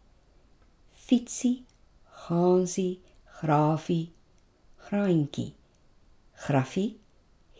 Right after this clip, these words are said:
geesie, griepie. Vyf. Groontjie, katjie, kabeltjie, hekkie, klippie, kraaitjie,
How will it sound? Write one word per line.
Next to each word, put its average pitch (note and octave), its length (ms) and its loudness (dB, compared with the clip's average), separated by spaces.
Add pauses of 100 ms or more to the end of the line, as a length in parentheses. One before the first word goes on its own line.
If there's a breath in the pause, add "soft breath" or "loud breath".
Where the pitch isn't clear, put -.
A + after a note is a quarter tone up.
(100)
geesie, F3+ 600 -2 (960)
griepie. D3+ 460 -2 (1700)
Vyf. C#3+ 320 2 (1300)
Groontjie, D#3+ 640 6 (580)
katjie, D3+ 500 0 (720)
kabeltjie, D3 680 2 (600)
hekkie, C3 500 0 (600)
klippie, F3 460 0 (840)
kraaitjie, E3+ 800 0